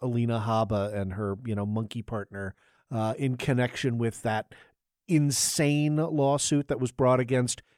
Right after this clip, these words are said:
Hillary Clinton and the Freemasons and the Illuminati and whatever for conspiring with Ukraine to, I, like, it would, it, it, you know, you know the one that I'm talking about,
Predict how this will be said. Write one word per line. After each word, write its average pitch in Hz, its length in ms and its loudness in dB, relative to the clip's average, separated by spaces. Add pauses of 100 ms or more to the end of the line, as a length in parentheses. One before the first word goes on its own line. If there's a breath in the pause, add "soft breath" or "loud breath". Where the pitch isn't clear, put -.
Hillary 139 360 4
Clinton 143 640 0
and 123 340 0
the 113 120 0
Freemasons 135 1120 2
and 120 160 0
the 120 60 2
Illuminati 127 800 2
and 120 140 2
whatever 123 480 2
for 117 480 0 (340)
conspiring 151 1000 4
with 131 180 0
Ukraine 135 920 0
to, 131 160 0
I, 123 220 0 (400)
like, 165 240 2 (160 loud breath)
it - 160 -6
would, 202 240 0
it, 202 140 2 (100)
it, 190 120 2 (240)
you 202 160 6
know, 165 140 8
you 202 180 4
know 220 140 8
the 214 80 10
one 202 200 6
that 175 100 6
I'm 160 100 4
talking 156 380 2
about, 139 320 4